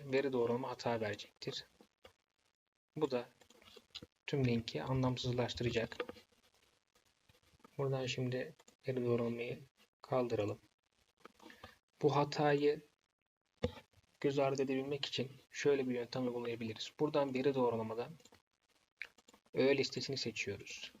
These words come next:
Öğeleri virgülle ayırarak girin diyor. Tek tek seksen bir ile elli ile yazmaktansa Excel'de ben bir formül ile eşittir diyorum.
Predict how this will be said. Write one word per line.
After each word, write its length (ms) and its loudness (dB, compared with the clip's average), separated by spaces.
Öğeleri 380 4
virgülle 320 0
ayırarak 380 0
girin 280 -8
diyor. 240 -6
Tek 220 0
tek 200 2
seksen 440 4
bir 80 8
ile 260 4
elli 220 4
ile 140 2
yazmaktansa 920 0
Excel'de 720 2
ben 280 0
bir 140 4
formül 400 0
ile 200 0
eşittir 480 -2
diyorum. 380 -6